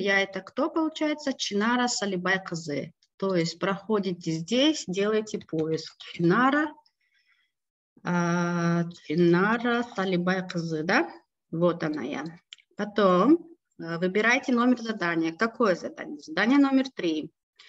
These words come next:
Чью работу оцениваете? Каныкей. И как там её фамилия была?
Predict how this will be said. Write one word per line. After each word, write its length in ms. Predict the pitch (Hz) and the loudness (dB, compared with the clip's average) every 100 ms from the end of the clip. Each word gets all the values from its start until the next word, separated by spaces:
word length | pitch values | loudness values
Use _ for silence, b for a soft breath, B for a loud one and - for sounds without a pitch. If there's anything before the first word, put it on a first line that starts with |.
| B B | B B
Чью 240 | - - 285 | -6 0 4
работу 440 | 277 220 196 180 | 4 4 0 0
оцениваете? 680 | 160 - 156 170 185 - 147 | -4 -4 -6 -8 -10 -14 -12
Каныкей. 840 | - 175 180 - - 240 311 403 - _ _ _ _ _ _ _ _ _ _ _ - - - _ _ _ _ _ _ _ - | -4 0 0 0 4 6 6 2 -4 _ _ _ _ _ _ _ _ _ _ _ -20 -20 -20 _ _ _ _ _ _ _ -4
И 220 | 175 170 | -4 -2
как 220 | 214 247 | -4 -2
там 140 | 269 269 | 0 0
её 140 | 269 | -2
фамилия 420 | 262 262 262 262 | -2 -2 0 0
была? 440 | 254 240 254 262 | -2 -2 0 -2